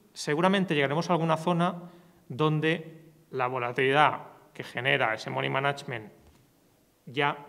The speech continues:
llega a un punto que incluso no me conviene. Entonces, sí, quizás tengo que bajar de nuevo peso para estabilizar un poco la cuenta desde algún nivel. ¿Por qué? Porque si no, si voy con mucho peso en estas zonas,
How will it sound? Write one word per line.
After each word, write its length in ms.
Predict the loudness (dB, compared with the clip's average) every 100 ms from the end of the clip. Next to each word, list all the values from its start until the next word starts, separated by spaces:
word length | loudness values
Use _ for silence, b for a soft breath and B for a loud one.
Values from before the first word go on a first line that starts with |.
| -8
llega 180 | -4 -2
a 40 |
un 60 | -4
punto 280 | -6 -4 -4
que 200 | -6 -10
incluso 380 | -12 -10 -8 -6
no 80 | -6
me 120 | -6
conviene. 460 | -8 -8 -8 -10 -18 -20 b b
Entonces, 320 | -18 -16 -16
sí, 80 | -14
quizás 340 | -12 -8 -8
tengo 180 | -6 -8
que 100 | -6
bajar 520 | -8 -6 -4 -6 -6 B B B
de 140 | -10 -8
nuevo 280 | -4 -4 -4
peso 380 | -8 -8 -16 -20 _ _
para 140 | -10 -10
estabilizar 460 | -6 -6 -4 -4
un 100 | -6
poco 200 | -6 -6
la 120 | -6 -6
cuenta 280 | -8 -8
desde 160 | -10 -10
algún 200 | -12 -14
nivel. 260 | -16 -20 -20 _ B B B
¿Por 180 | -4 0
qué? 340 | 0 -2 -6 B B B
Porque 200 | -8 -8
si 160 | -8 -6
no, 420 | -6 -8 -12 -20
si 260 | -12 -8 2
voy 180 | 2
con 180 | 2 0
mucho 300 | -2 -4 -4
peso 560 | -2 -2 -4 -10 -12 -18 b b b b
en 120 | -10
estas 360 | -8 -2 -2 -2
zonas, 500 | -2 -2 -4 -8